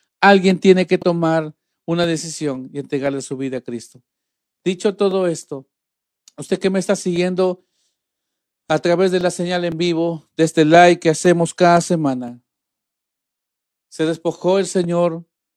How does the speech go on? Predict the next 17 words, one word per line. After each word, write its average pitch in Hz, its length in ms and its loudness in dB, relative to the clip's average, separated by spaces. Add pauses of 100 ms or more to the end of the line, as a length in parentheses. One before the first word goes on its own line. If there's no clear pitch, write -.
(420)
de 147 80 -2
su 170 180 -8
posición 190 580 0
para 160 240 0
tomar 160 320 0
tu 180 140 -6
condición, 170 540 -2
para 143 200 -4
tomar 147 280 -4
mi 151 120 -6
condición, 156 440 -6
y 214 60 -2
se 247 120 -2
metió 240 220 0
en 226 60 0
nuestro 202 260 -4
mundo 143 400 -8